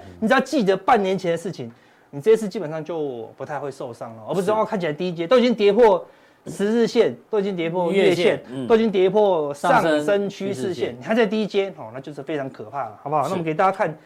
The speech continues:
Speaker 1: 几个关键数据哦。
Speaker 2: 好。
Speaker 1: 这是道琼台五十，如果自创的。什么叫道琼台五十？
Speaker 2: 嗯。
Speaker 1: 道琼指数是怎么算？我们是用加权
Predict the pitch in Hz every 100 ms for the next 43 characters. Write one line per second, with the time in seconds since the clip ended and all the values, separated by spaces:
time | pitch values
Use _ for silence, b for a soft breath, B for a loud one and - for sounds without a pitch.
0 | b b b - 160 170 220 214 208 214
1 | 185 214 180 - - B B B B B
2 | _ - 269 269 320 277 226 185 190 175
3 | 233 226 151 - 113 156 185 240 208 214
4 | 151 - - 196 220 254 202 175 165 165
5 | 156 127 113 110 - 294 220 185 180 170
6 | 165 220 190 135 135 147 139 185 262 233
7 | 254 226 233 -